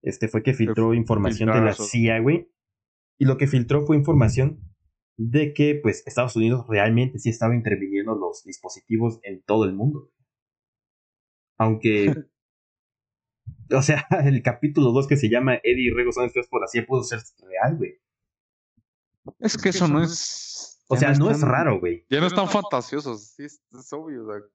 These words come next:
Speaker 1: Pero
Speaker 2: Güey, como el otro día, el otro capítulo, que te dije? Que, o sea, no nos vamos lejos, que te dije?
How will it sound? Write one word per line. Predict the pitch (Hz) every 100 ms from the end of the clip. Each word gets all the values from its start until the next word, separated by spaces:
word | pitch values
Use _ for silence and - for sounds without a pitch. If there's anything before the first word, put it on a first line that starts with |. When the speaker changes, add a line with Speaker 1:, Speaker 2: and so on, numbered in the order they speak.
| _ _ _ _ _ _ _ _ -
Speaker 1:
Pero | 123
Speaker 2:
Güey, | 123 123 117
como | 120 123 123
el |
otro | 160 160
día, | 165 160 123 -
el | 123 123 123 131
otro | 139 127
capítulo, | 123 160 160 107 101
que | 117
te | -
dije? | 117 113 98 85 _
Que, | 131
o |
sea, | 131 117 110
no | 113
nos | 113
vamos | 110 110 104
lejos, | 107 101 95
que | 95
te | 113 110
dije? | 110 107